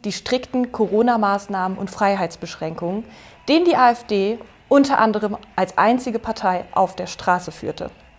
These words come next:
Heute bei mir zu Gast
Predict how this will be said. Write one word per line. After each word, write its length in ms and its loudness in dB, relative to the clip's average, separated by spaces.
Heute 260 8
bei 120 8
mir 160 0
zu 160 -8
Gast 500 -2